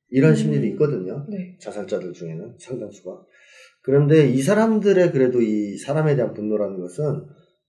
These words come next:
Speaker 1: 자기 주변인에 대한 원망 정도예요.
Speaker 2: 네.
Speaker 1: 그러니까 부모, 형제, 뭐 이제 친척, 친인, 뭐 가-, 가까운 지인들이 자기를 사랑해주지 않은 거,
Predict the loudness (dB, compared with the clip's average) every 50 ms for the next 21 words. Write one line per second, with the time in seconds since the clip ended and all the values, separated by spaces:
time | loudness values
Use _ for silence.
0 | _ _ _ 0 2 4 4 4 2 0 2 4 6 6 6 6 6 6 6 4
1 | 4 4 2 2 0 -2 -2 -4 -4 -6 -6 -8 -10 -8 -8 -8 -10 -10 -10 -10
2 | -12 -12 -14 -18 -20 _ _ -12 -10 -10 -10 -12 -16 -20 _ _ _ _ _ _
3 | _ _ _ _ _ -8 -8 -8 -6 -6 -4 -2 0 0 0 0 -2 -2 -4 -2
4 | -2 -2 -4 -4 -6 -10 -10 -12 -10 -10 -12 -12 -12 -12 -12 -12 -10 -8 -10 -10
5 | -10 -12 -16 -16 -12 -10 -8 -6 -6 -6 -8 -12 -18 _ _ _ _ _ -14 -10
6 | -8 -6 -6 -6 -4 -4 -6 -6 -6 -6 -6 -4 -4 -4 -6 -4 4 6 8 8
7 | 8 6 2 2 2 2 2 2 2 2 4 4 4 4 2 -2 -8 -14 -20 -20
8 | _ _ _ _ _ 0 0 2 4 4 6 6 6 6 6 6 6 4 2 2
9 | -2 -8 -12 -18 -20 _ _ _ _ _ -4 0 2 2 2 2 0 -2 -4 -6
10 | -6 -8 -8 -6 -6 -6 -6 -8 -12 -20